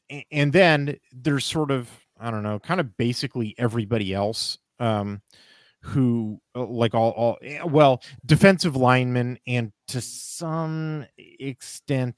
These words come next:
linebackers, sort of kinda depending on which linebacker, um, i-, is, uh, like, another position where it's like,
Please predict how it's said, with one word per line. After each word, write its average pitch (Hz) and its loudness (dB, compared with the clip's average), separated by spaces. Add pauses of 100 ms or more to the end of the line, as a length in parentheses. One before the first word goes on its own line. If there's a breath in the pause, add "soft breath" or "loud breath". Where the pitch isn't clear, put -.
(100)
linebackers, 110 -4
sort 110 -8
of 101 -8 (520)
kinda 113 -8
depending 101 -6
on 95 -6
which 90 -10
linebacker, 87 -10 (400 loud breath)
um, 113 2 (580 soft breath)
i-, 143 4
is, 135 2 (120)
uh, 117 -6
like, 120 2
another 110 2
position 98 -4
where 101 -2
it's 98 -6
like, 98 -4